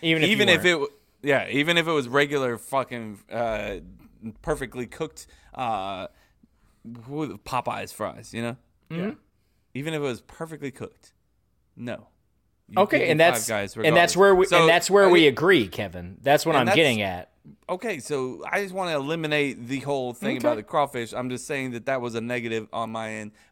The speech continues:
Speaker 2: but it doesn't matter regardless, you know?
Speaker 1: Yeah.
Speaker 2: So, fuck
Speaker 1: No,
Speaker 2: it.
Speaker 1: I agree. But also, as Jason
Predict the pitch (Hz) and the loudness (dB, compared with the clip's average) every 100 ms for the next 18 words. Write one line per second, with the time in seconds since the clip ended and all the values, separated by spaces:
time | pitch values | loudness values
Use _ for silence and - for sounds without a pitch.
0 | - 165 156 - _ _ _ _ _ _ | 0 2 2 0 _ _ _ _ _ _
1 | _ - 143 175 151 160 175 160 143 139 | _ -8 -2 -4 -4 -6 -6 -6 -8 -8
2 | 185 180 123 - - - 107 104 392 302 | -8 -10 -12 -16 -18 -16 -16 -10 -6 -6
3 | - _ - 175 196 151 170 175 160 160 | -8 _ -2 4 6 6 6 6 4 2
4 | 107 101 147 - 165 220 - 165 139 123 | 4 4 4 6 6 6 6 8 8 6
5 | 117 - - 127 120 - 131 127 139 123 | 2 0 2 2 2 2 2 2 0 0
6 | 117 | -2